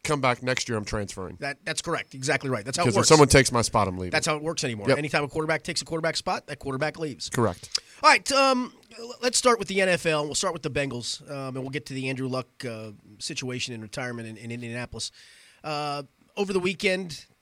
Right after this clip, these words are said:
Speaker 2: the new head coach Zach Taylor announcing, uh, the, the offensive line starters after there'd been competition in camp. Surprised everybody by announcing an undrafted rookie free agent will start at wide receiver. Uh, wh-, what did you make of, of, of what he did and how they did this?
Speaker 1: I think it, it finally sends a message, and I think it's a positive message going forward for this organization. I mean, for so long,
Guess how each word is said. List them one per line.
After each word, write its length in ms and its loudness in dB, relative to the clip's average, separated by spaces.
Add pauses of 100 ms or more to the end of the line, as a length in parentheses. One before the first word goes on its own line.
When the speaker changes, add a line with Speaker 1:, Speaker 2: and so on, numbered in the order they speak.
(160)
Speaker 2:
the 240 -10
new 120 -4
head 160 -2
coach 200 -6
Zach 280 -4
Taylor 320 -4
announcing, 560 -4
uh, 160 -10
the, 140 -12
the 200 -12
offensive 440 -6
line 260 -4
starters 400 -4
after 160 -8
there'd 80 -10
been 160 -6
competition 560 -8
in 80 -8
camp. 380 -6 (360)
Surprised 440 -2
everybody 340 -2
by 180 -2
announcing 380 -2
an 140 -6
undrafted 560 -6
rookie 280 -8
free 220 -8
agent 240 -6 (100)
will 80 -18
start 220 -4
at 100 -8
wide 240 -4
receiver. 540 -4 (480)
Uh, 240 -2
wh-, 240 -6
what 160 -4
did 180 -10
you 140 0
make 280 2
of, 140 -4
of, 400 -12
of 240 -10
what 240 -8
he 280 -12
did 340 -4
and 80 -6
how 160 -4
they 160 -6
did 300 -10
this? 340 -10
Speaker 1:
I 60 2
think 160 4
it, 40 2
it 200 6
finally 320 8
sends 280 6
a 80 6
message, 400 2
and 80 -2
I 60 0
think 160 0
it's 80 -4
a 60 -2
positive 420 4
message 380 2
going 260 4
forward 460 4
for 100 0
this 160 4
organization. 640 2
I 20 -12
mean, 120 -4
for 160 0
so 260 10
long, 400 8